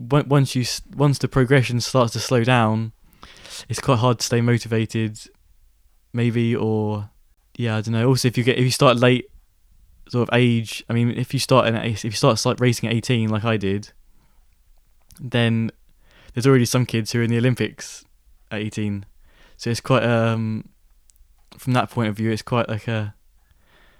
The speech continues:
you feel pressure, or it's hard to, obviously everyone want, a lot of people think, say they wanna be a pro when they're older, but I mean, not everyone can be a pro, so it's hard to sort of find just enjoyment in doing it and not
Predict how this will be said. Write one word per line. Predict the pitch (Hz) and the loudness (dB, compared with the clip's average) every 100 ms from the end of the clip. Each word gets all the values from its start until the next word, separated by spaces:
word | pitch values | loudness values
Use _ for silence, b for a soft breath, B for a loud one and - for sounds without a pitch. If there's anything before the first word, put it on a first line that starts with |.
| b b b b b b | b b b b b b
you | 120 | -4
feel | 131 | -2
pressure, | 117 - 113 - 123 120 117 | 0 0 0 2 0 2 2
or | 110 107 104 - _ _ - | 2 2 -2 -4 _ _ -12
it's | - | -6
hard | 127 120 - | 0 0 0
to, | 120 113 98 - - _ _ _ _ _ _ _ _ _ _ | -2 -2 -6 -12 -20 _ _ _ _ _ _ _ _ _ _
obviously | 117 123 | -6 0
everyone | 123 123 120 | 0 2 2
want, | 113 101 - | 0 -4 -4
a | |
lot | 120 | 0
of | 123 | 2
people | 123 113 | 2 0
think, | 123 120 | -2 -4
say | 110 123 | 0 0
they | 117 | 2
wanna | 117 | 0
be | 113 | 0
a | 110 | -2
pro | - 131 117 113 117 107 107 _ | -2 0 2 2 0 -4 -8 _
when | 110 | -6
they're | 110 110 | -4 0
older, | 110 113 110 110 104 - B B B B - | 0 0 0 -2 -4 -10 B B B B -2
but | |
I | 110 | 0
mean, | 113 | 2
not | 123 117 | 2 2
everyone | 107 107 107 | 0 -2 -2
can | 123 113 107 107 - _ _ _ _ _ _ _ _ | 0 0 0 -4 -8 _ _ _ _ _ _ _ _
be | - 110 | -4 -4
a | |
pro, | - 110 | 0 0
so | 107 117 | 0 -2
it's | - | 2
hard | 131 | 2
to | 120 | 2
sort | - 113 | -4 -4
of | 107 | -2
find | 120 117 | 0 0
just | 113 110 | 0 -2
enjoyment | 113 110 113 110 107 | -2 0 2 2 0
in | 107 | 0
doing | 120 110 107 | 2 2 0
it | 107 | -2
and | 110 | -2
not | 117 - | -2 -4